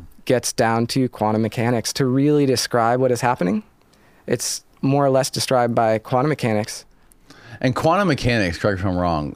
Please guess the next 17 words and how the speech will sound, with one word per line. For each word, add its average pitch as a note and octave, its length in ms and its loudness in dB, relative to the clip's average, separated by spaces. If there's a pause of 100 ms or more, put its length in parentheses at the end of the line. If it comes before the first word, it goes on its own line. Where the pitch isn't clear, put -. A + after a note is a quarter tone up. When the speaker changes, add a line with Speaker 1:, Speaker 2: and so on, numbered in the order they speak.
(120)
Speaker 2:
qu-, - 140 -8
quantum C3 280 0
mechanics A2+ 360 0
is F#2 100 -2
basically F#2+ 440 -2
like E2 340 -2
a F#2 40 0
flower. E2 540 -2 (140)
That's F2+ 200 -2
quantum F2+ 360 -2
mechanics, D2+ 480 -6
right? D#2 240 -2 (720)
Speaker 1:
Um, A2 440 0 (140)
maybe C3+ 220 2
that's B2 200 2
one C#3+ 200 2
way. B2+ 260 4